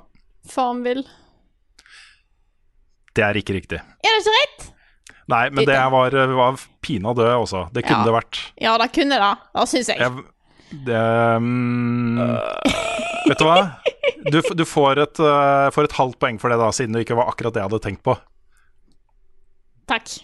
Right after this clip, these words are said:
Speaker 1: Jeg er
Speaker 2: halvt,
Speaker 1: fornøyd.
Speaker 2: halvt poeng til Frida.
Speaker 1: Takk.
Speaker 3: Ok.
Speaker 2: <laughs> Har du lyst til å prøve deg på det jeg egentlig har tenkt på, Nick?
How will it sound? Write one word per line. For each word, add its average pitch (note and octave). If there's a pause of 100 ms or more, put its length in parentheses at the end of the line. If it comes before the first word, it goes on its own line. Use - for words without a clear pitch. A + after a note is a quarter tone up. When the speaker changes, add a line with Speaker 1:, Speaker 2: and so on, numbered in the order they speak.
(140)
Speaker 1:
Jeg -
er A3+
Speaker 2:
halvt, B2+
Speaker 1:
fornøyd. G2+
Speaker 2:
halvt B2+
poeng A#2+
til A#2+
Frida. G2+ (100)
Speaker 1:
Takk. -
Speaker 3:
Ok. -
Speaker 2:
<laughs> -
Har C3+
du C#3+
lyst C#3
til D3
å -
prøve B2
deg A#2+
på C#3
det B2
jeg A#2+
egentlig G#2+
har A#2+
tenkt G#2+
på, A#2+
Nick? D#3